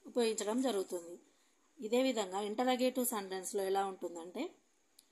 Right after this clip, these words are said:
మనం ఏదైనా తీసుకోవచ్చు. ఆ ఎ-, ఎయిట్లో, ఎయిట్ or నైన్. Which exam did I write yesterday? Which exam didn't I write yesterday? ఈ విధంగా మనం హెల్పింగ్ వర్బ్ని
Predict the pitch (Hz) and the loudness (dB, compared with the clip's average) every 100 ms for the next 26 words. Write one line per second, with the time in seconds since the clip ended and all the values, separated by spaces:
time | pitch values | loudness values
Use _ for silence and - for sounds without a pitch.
0 | _ _ _ 220 226 226 226 254 262 277 | _ _ _ -6 -2 0 2 4 4 4
1 | 247 - - 185 185 185 190 190 190 196 | 2 0 -2 -2 0 0 2 2 2 0
2 | 196 185 185 240 _ _ _ _ _ _ | 0 -2 -2 -6 _ _ _ _ _ _
3 | 226 214 214 214 220 202 185 185 - _ | -4 -2 0 -2 0 -2 -4 -8 -14 _
4 | _ _ - 247 - 220 - 214 220 311 | _ _ -4 2 2 2 2 2 2 0
5 | - - 208 220 214 214 196 208 240 247 | -4 -14 -8 -2 2 2 2 2 2 0
6 | 233 - 208 185 165 - _ _ _ _ | -2 0 0 0 -2 -8 _ _ _ _
7 | _ _ _ _ _ _ _ _ _ _ | _ _ _ _ _ _ _ _ _ _
8 | 220 254 - 214 - 185 190 294 285 196 | -8 0 2 2 2 0 -2 -4 -6 -4
9 | 208 240 262 247 240 226 226 247 269 208 | 0 2 2 2 0 0 -2 -2 -8 -4
10 | 196 - 202 175 170 - _ _ _ _ | -4 0 0 0 -2 -10 _ _ _ _
11 | _ 220 214 202 190 190 269 381 _ _ | _ -10 -4 -2 -2 -2 -6 -6 _ _
12 | _ _ 190 196 214 359 - - 214 226 | _ _ -8 -4 -4 -6 -8 -4 -4 -4
13 | 226 208 185 180 180 247 | -2 -2 -2 -6 -6 -6